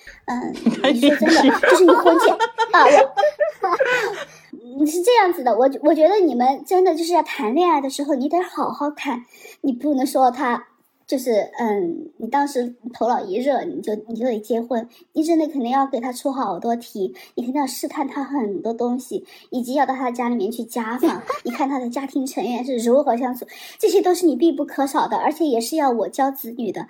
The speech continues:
Speaker 1: 你真的是要把这些功课都做足了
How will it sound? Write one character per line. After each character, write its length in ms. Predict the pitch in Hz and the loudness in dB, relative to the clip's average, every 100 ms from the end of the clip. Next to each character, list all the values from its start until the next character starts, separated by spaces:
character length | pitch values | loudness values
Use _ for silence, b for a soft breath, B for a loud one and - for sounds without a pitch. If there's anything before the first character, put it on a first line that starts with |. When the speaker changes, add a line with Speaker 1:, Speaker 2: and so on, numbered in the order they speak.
| _ | _
Speaker 1:
你 180 | 320 294 | 0 2
真 140 | 453 | 2
的 60 | 453 | 4
是 80 | 440 | 2
要 60 | |
把 120 | 311 | 2
这 100 | 262 | 2
些 80 | 349 | 0
功 200 | 339 349 | 4 2
课 160 | 349 349 | 2 0
都 120 | 339 | -2
做 220 | 339 381 | 0 0
足 440 | 294 - 226 208 311 | -2 -6 -6 2 2
了 260 | 277 247 | 2 -2